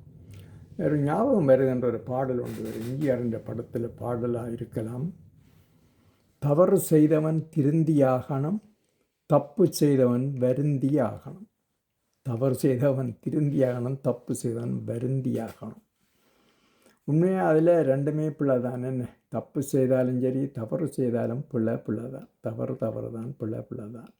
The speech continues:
நம்ம எம்மில் எத்தனை பேர் நாங்களே செய்த தவறுகளை ஏற்றுக்கொள்கிறோம்? அதுக்காக, அதுக்காக உரிய, அதால பா-, யாராவது பாதிக்கப்பட்டால் அவரிடம் மன்னிப்பு கேட்டிருக்கிறோம். குறைவு. இருக்கிறார்கள்,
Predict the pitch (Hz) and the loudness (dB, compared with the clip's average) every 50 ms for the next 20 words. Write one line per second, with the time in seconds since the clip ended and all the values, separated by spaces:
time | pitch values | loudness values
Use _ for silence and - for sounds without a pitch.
0 | _ _ _ _ _ _ _ _ _ _ _ _ _ _ - 151 147 170 196 214 | _ _ _ _ _ _ _ _ _ _ _ _ _ _ -8 -4 -2 0 2 2
1 | 214 185 160 156 170 196 226 240 233 208 165 175 - - - 392 349 269 208 170 | 2 2 2 2 2 2 2 2 4 2 2 0 -2 -2 0 2 2 4 4 6
2 | 196 202 196 175 160 143 139 139 139 139 139 139 139 131 - 139 135 127 123 - | 6 6 6 6 2 2 2 2 2 2 0 0 0 0 0 0 2 2 0 -2
3 | - 123 127 143 160 160 151 123 143 135 135 131 131 123 120 117 110 107 - _ | -4 -4 -2 0 0 0 0 0 2 4 4 4 4 2 2 -2 -4 -10 -12 _
4 | _ - - 139 160 160 - 170 131 117 110 104 95 104 - - - - _ _ | _ -6 -2 -2 -2 0 -2 -2 0 -2 -2 -4 -6 -12 -16 -18 -20 -20 _ _
5 | _ _ _ _ _ _ _ _ _ - 135 127 127 - 127 123 123 117 120 123 | _ _ _ _ _ _ _ _ _ -4 -2 -2 0 2 2 0 0 0 -4 -6
6 | - - _ - - _ _ _ _ _ _ - 120 123 120 - 143 127 127 127 | -10 -14 _ -20 -20 _ _ _ _ _ _ -4 -2 -2 0 2 2 2 2 0
7 | 120 120 120 120 120 117 120 120 143 139 - - 151 135 120 123 147 151 139 135 | -2 -4 -4 -6 -6 -6 -8 -8 -10 -12 -12 -12 -8 -6 -4 -2 0 0 2 2
8 | 131 127 127 123 127 127 127 123 123 123 127 123 117 110 - 127 135 147 143 127 | 2 2 0 0 0 0 -2 -2 -2 -2 -2 -2 -2 -2 0 0 2 2 2 2
9 | 120 127 131 135 135 135 135 123 - - 127 127 135 131 - - 123 - 127 117 | 2 0 2 2 2 2 2 0 0 0 0 0 0 0 0 0 0 0 -2 -4
10 | 110 - 123 120 123 123 127 131 127 127 123 123 120 113 110 110 117 131 151 175 | -4 -4 -4 -2 -2 0 0 0 2 0 0 -2 -2 -4 -6 -6 -4 -2 0 0
11 | 170 - 117 110 113 101 - - 107 110 - - 107 - - - _ _ _ - | 0 -2 -4 -6 -6 -6 -8 -8 -10 -12 -10 -10 -12 -12 -12 -16 _ _ _ -20
12 | - _ _ _ _ _ _ - - 131 156 185 240 233 120 - - _ _ _ | -20 _ _ _ _ _ _ -6 -4 -2 -2 -2 -2 -2 -4 -8 -12 _ _ _
13 | _ _ _ _ _ _ _ _ - - 139 175 175 - 165 139 131 113 110 - | _ _ _ _ _ _ _ _ -4 0 0 2 2 4 4 4 4 2 0 -4
14 | 123 127 127 | -8 -10 -10